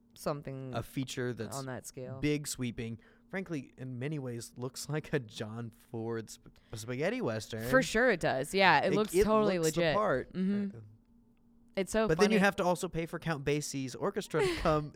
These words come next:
Speaker 2: and park in the middle of the desert.
Speaker 1: Uh, <laughs>
Speaker 2: It's things like that that y-, you're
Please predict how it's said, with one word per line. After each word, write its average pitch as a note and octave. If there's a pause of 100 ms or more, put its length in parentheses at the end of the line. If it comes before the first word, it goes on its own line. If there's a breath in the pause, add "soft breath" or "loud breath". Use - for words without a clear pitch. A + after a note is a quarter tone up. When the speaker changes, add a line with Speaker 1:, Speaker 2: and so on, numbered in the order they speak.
Speaker 2:
and D3
park A3
in F3+
the C#3+
middle A#2
of G2+
the G#2+
desert. G2+ (680 loud breath)
Speaker 1:
Uh, D4+ (120)
<laughs> F#4 (1400 loud breath)
Speaker 2:
It's D#3+
things A#3+
like B2+
that E3+ (360)
that C#3
y-, B2+ (260)
you're B2+